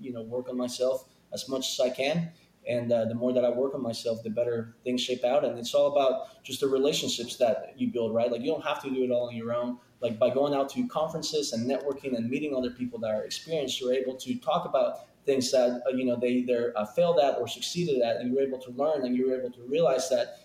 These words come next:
it's not just you that are, that is having challenges, it's everybody. So it's really about figuring out, "How can I get over that obstacle?" Because there's always a way.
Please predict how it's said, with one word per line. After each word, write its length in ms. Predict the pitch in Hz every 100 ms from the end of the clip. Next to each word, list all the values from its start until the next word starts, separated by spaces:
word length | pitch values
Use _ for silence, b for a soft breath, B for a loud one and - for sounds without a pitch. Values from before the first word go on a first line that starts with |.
| -
it's 120 | -
not 140 | 165
just 220 | 147 -
you 120 | 151 165
that 100 | 120
are, 160 | 113 - -
that 100 | 123
is 140 | 123
having 240 | 131 123 123
challenges, 680 | 143 147 135 123 113 -
it's 220 | 123 - -
everybody. 480 | 156 147 107 110
So 380 | 104 - 120 113 - B B
it's 160 | 131 170
really 160 | 170
about 340 | 147 139 123 -
figuring 320 | 147 143 135
out, 240 | 127 120 -
"How 140 | 147
can 120 | 143 135
I 60 |
get 280 | 127 127 -
over 180 | 139 135
that 160 | 123 117
obstacle?" 480 | 113 - - 120 117
Because 300 | 120 113 107
there's 160 | 123 120
always 280 | 135 117
a 40 | 113
way. 260 | 107 107